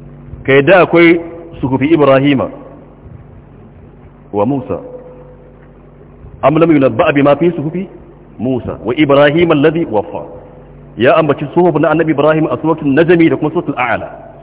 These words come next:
A wuri bai ambata cikin Al-Qur'ani mai girma. Ka yadda lalle akwai su. Da kuma wanda bai faɗa ba. Sai ka yi imani da dukkanin littattafan da Allah ya sauka. Wannan jumlatan wa tafsilan kenan.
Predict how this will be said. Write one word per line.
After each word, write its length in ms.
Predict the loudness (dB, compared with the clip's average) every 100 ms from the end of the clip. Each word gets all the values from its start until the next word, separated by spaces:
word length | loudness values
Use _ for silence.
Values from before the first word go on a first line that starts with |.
| -20 -20 -8
A 60 | -4
wuri 180 | -2
bai 140 | 0 0
ambata 260 | 0 -4
cikin 140 | -4 -8
Al-Qur'ani 380 | -8 -6 -6 -6
mai 100 | -10
girma. 180 | -12 -4
Ka 100 | -2
yadda 160 | 2
lalle 240 | 2 4 2
akwai 240 | 2 -4
su. 120 | -6 -16 -20 -20 -20 -20 -20 -20 -20 -20 -20 -20 -8
Da 100 | -6
kuma 160 | 0 0
wanda 160 | 0 0
bai 100 | -2
faɗa 260 | 0 0
ba. 100 | 0 -4 -16 -18 -20 -20 -20 -20 -20 -20 -20 -20 -20 -20 -10
Sai 100 | -10
ka 100 | -6
yi 240 | -8 -8 -8
imani 240 | -6 -6
da 100 | -8
dukkanin 300 | -8 -8 -6
littattafan 480 | -8 -8 -12 -8 -8
da 80 | -10
Allah 220 | -12 -14
ya 60 | -16
sauka. 200 | -20 -20 -20 -20 -20 -20 -20 -20 -20 -20 -20 -20 -20 -20 -20 -20 -20 -20 -20 -20 -20 -20 -20 -20 -20 -20 -20 -14
Wannan 380 | -8 -6 -6 -8 -6
jumlatan 360 | -6 -6 -8
wa 80 | -10
tafsilan 380 | -12 -12 -12 -12
kenan. 240 | -18 -20